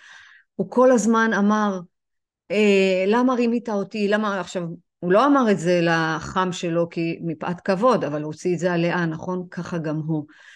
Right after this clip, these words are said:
זאת אומרת שהכעס הפך להיות משמעותי, שאשתו לא חוזרת להיות כמו שהיא הייתה, אז כל המציאות הזאת היא בעצם,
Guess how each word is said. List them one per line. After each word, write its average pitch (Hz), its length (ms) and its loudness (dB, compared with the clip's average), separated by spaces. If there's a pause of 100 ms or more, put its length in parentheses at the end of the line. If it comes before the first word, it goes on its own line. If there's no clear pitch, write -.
(160)
זאת 175 200 -6
אומרת 247 320 2
שהכעס 247 640 -6
הפך 220 320 -6
להיות 214 220 -2
משמעותי, 196 720 -4 (340)
שאשתו 240 440 -2
לא 240 120 4
חוזרת 202 720 0
להיות 190 260 0
כמו 180 200 -6
שהיא 175 280 -2
הייתה, 196 360 -2 (440)
אז 170 180 -10
כל 302 360 0
המציאות 247 640 0
הזאת 180 360 -2
היא 175 140 -4
בעצם, 175 560 -2